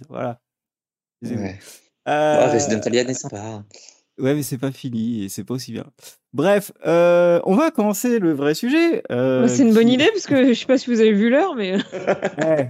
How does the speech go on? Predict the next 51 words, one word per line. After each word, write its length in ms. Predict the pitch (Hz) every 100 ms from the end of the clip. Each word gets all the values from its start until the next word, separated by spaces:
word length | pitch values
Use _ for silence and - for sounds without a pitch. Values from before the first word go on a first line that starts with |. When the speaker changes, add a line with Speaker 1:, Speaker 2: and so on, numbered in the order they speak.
| -
Speaker 1:
au 220 | 127 139 -
un, 300 | 143 165 170 131
euh, 440 | 127 123 123 123 -
Speaker 3:
Voilà, 140 | - 127
Speaker 1:
on 80 |
a 60 | 139
des 80 | 139
Speaker 3:
quoi. 60 | 147
Speaker 1:
listes 120 | 147
à 80 | 135
faire. 260 | 123 110 - - - 151 -
<laughs> 160 | 233 - 220 - - - - 165
Euh, 360 | 185 202 196 196
Speaker 2:
Et 40 |
Speaker 1:
donc, 100 | 202
Speaker 2:
justement, 440 | 311 - 123 139 110
ça 140 | -
va 80 | 101
être 140 | - -
long. 80 | 143 - -
Speaker 1:
euh, 300 | 151 156 151
c-, 240 | - - -
on, 640 | 156 165 165 165 165 160
le 120 | 160 160
sujet, 320 | - 170 170
bien 120 | 151
sûr, 260 | - 160 139
hein, 160 | 131
c'est 180 | 127 139
le 120 | 131
bilan 480 | 127 139 147 147 143
de 120 | 123
la 160 | 113 113
saison, 580 | - 117 120 120 117 110
euh, 100 | 110
deux 180 | 104 117
mille 180 | 117
vingt-deux 300 | 117 117 131 123
deux 100 | 113
mille 180 | 110
vingt-trois, 720 | 113 120 123 147 151 156 156 -
et, 300 | 123 135 139
euh, 360 | 123 113 107 107 -
on 60 | 131
va 100 | 110
vous 80 | 113
parler 260 | 107 113
aussi 240 | 123 123 135
des 140 | -
séries 300 | - 117 110
d'été 280 | 113 110